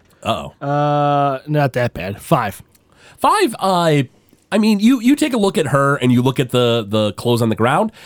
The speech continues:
Speaker 1: and it doesn't seem like she has any holes in her clothes, so presumably it's from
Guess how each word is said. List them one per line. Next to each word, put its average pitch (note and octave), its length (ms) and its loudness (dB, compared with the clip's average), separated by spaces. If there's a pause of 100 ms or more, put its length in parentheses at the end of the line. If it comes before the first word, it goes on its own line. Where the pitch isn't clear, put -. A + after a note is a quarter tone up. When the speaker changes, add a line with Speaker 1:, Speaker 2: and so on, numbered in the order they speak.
(180)
Speaker 1:
and D3 140 2
it D3 60 0
doesn't E3+ 260 -2
seem E3 140 0
like B2+ 120 0
she C#3+ 180 0
has C#3+ 140 2
any A#2+ 140 0
holes G#2 260 -2
in F#2+ 80 -4
her G2 160 -2
clothes, E2+ 380 -4
so G2 120 -2
presumably F#2+ 680 0
it's D#2 140 -10
from D#2 320 -6